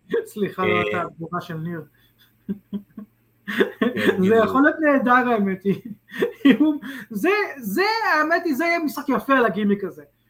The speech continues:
Speaker 1: אם הוא מראש מגיע כבר מ-, אני באתי מאיזה שהם מכות אחרות, והוא מגיע
Speaker 2: לא, זה
Speaker 1: לקרבות שלו כבר מדמם, וזה גם קצת צוחק על ה-, על הקהל שלהם, אתם רוצים לראות דם? אז הנה, באתי כבר מדמם, לא, לא אמכור לכם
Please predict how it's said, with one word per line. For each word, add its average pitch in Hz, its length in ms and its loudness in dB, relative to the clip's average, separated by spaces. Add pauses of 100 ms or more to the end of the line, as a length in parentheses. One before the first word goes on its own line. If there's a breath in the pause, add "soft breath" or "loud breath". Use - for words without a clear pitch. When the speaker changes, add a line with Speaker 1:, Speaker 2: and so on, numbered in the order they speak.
(160)
Speaker 1:
אם 254 140 4
הוא 262 120 4
מראש 254 400 0
מגיע 277 260 -2
כבר 214 260 0
מ-, 208 80 0
אני 214 260 0
באתי 359 320 4
מאיזה 311 220 -2
שהם 262 200 0
מכות 330 260 -4
אחרות, 226 600 -2 (480)
והוא 269 200 -2
מגיע 370 260 0
Speaker 2:
לא, 349 60 4
זה 156 140 2
Speaker 1:
לקרבות 143 220 4
שלו 277 280 -4
כבר 254 200 8
מדמם, 202 380 -2 (420 soft breath)
וזה 202 140 0
גם 254 100 2
קצת 349 160 -4
צוחק 339 320 -2
על 330 60 4
ה-, 302 160 2
על 269 80 -2
הקהל 294 380 0
שלהם, 262 180 -4
אתם 202 120 -4
רוצים 208 240 -2
לראות 269 200 0
דם? 349 200 6 (100)
אז 359 80 -6
הנה, 403 260 -4
באתי 359 260 6
כבר 294 260 4
מדמם, 240 460 -4
לא, 240 140 -4 (100)
לא 262 100 -2
אמכור 262 320 0
לכם 226 180 -6